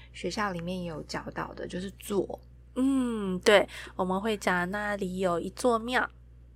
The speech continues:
Speaker 1: 嗯，一座。
Speaker 2: 我家后面有一座山。
Speaker 1: 对，一座山。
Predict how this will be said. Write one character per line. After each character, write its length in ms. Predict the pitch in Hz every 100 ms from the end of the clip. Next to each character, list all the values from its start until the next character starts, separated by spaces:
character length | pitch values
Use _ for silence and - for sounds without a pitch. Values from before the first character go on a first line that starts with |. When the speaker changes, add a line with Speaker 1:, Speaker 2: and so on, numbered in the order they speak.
| - -
Speaker 1:
嗯， 320 | 233 190 220 208 - - -
一 120 | 208
座。 520 | 202 - 240 208 185 180
Speaker 2:
我 220 | 190 180 170
家 480 | 214 214 220 226 -
后 260 | - 240 202
面 220 | 214 202
有 120 | 175
一 120 | 175 185
座 260 | 247 214
山。 420 | - 262 247 269 - -
Speaker 1:
对， 200 | 269 214
一 60 |
座 220 | 196 240
山。 400 | 226 214 196 196